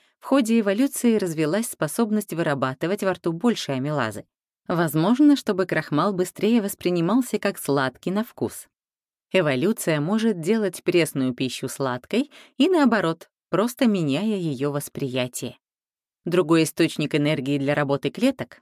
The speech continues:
это жир. Белок тоже можно превратить в энергию, но лишь в крайнем случае. Жиры содержат вдвое больше энергии на грамм, чем простые сахара.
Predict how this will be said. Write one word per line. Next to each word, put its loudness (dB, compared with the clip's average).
это 0
жир. -2
Белок 4
тоже 2
можно 0
превратить -4
в -4
энергию, -2
но 2
лишь 0
в -16
крайнем -2
случае. -8
Жиры 2
содержат -2
вдвое 2
больше 0
энергии 0
на -2
грамм, -2
чем 2
простые -2
сахара. -6